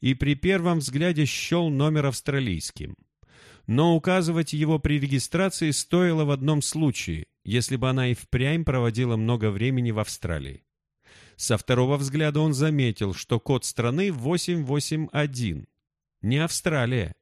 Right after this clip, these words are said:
а специальный код для спутниковых телефонов. Карвалис не особо разбирался в спутниковых телефонах, но знал пару-тройку людей, которые их завели, либо из гиковской любви к технике,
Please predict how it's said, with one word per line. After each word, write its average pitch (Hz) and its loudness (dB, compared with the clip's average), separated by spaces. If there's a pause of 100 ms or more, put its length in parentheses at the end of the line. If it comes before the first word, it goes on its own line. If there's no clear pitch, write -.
(100)
а 101 -2
специальный 131 -2
код - -4
для 107 -2
спутниковых 127 -2
телефонов. 87 -4 (920)
Карвалис 151 2
не 156 0
особо 143 0
разбирался 117 -2
в - -8
спутниковых 117 -2
телефонах, 110 -2 (200)
но 139 2
знал 165 0
пару-тройку 160 0
людей, 135 0
которые 156 0
их 143 0
завели, 143 2 (180)
либо 143 0
из 120 0
гиковской 123 -2
любви 110 -2
к - -16
технике, 160 -2